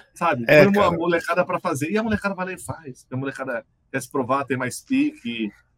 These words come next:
Speaker 1: ou sei lá, o quê, ou precisa mais.
Speaker 2: Sim, André, mas assim, mas vo-, é, até que ponto você tem liberdade de parar de fazer isso e de-, e deixar de pagar a escola da sua filha, sacou? Essa que é a questão.
Speaker 1: Não, não, eu entendo isso, eu entendo.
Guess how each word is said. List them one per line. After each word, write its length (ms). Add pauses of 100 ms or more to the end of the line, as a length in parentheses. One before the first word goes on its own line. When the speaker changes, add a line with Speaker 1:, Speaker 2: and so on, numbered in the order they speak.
(120)
Speaker 1:
ou 140
sei 180
lá, 300
o 60
quê, 240
ou 60
precisa 360
mais. 560 (160)
Speaker 2:
Sim, 260
André, 220
mas 200
assim, 200
mas 160
vo-, 200
é, 200
até 240
que 80
ponto 220
você 180
tem 120
liberdade 520
de 80
parar 300
de 60
fazer 300
isso 440
e 60
de-, 160 (260)
e 20
deixar 280
de 80
pagar 220
a 40
escola 240
da 60
sua 140
filha, 300
sacou? 320
Essa 140
que 60
é 20
a 40
questão. 320 (320)
Speaker 1:
Não, 200
não, 280
eu 200
entendo 320
isso, 300
eu 80
entendo. 380